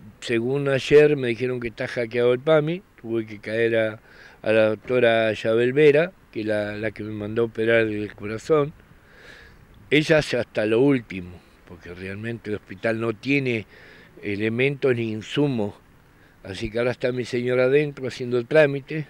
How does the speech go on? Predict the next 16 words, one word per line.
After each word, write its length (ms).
a 100
ver 240
si, 420
eh, 320
pueden 640
solucionar 600
algo, 300
que 80
es 60
lo 100
que 80
le 120
prometió 520
la 80
doctora 420
ayer. 380